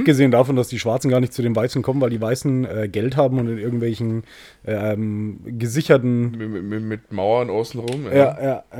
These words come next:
Speaker 1: äh, mit Securities beschützten Gebieten leben. Ähm,
Speaker 2: Ja, aber also, also es war in
Speaker 1: Ah,
Speaker 2: dem Moment
Speaker 1: diese
Speaker 2: auf jeden Fall ernst gemeint.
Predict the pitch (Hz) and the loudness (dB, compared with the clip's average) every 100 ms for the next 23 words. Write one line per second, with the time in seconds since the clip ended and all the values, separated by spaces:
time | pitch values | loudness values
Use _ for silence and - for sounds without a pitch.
0 | 131 127 127 123 - 151 151 143 139 131 | 0 2 0 -4 -2 -2 0 -4 -4 -2
1 | 135 135 - 123 120 160 139 110 110 120 | -2 -2 -2 -2 -2 -4 -2 -2 0 0
2 | 165 - - - _ - 123 123 120 120 | -2 -4 -20 -20 _ -4 2 2 2 -2
3 | 110 - - - - - _ 120 127 135 | -8 -16 -16 -16 -20 -20 _ 4 6 6
4 | 110 131 127 101 131 127 123 104 101 117 | 4 4 2 2 0 -4 -10 -6 4 4
5 | 131 127 135 135 135 135 147 147 131 95 | 4 0 0 2 2 0 0 -2 -2 -2
6 | 151 - 147 151 190 | -2 -2 0 0 -2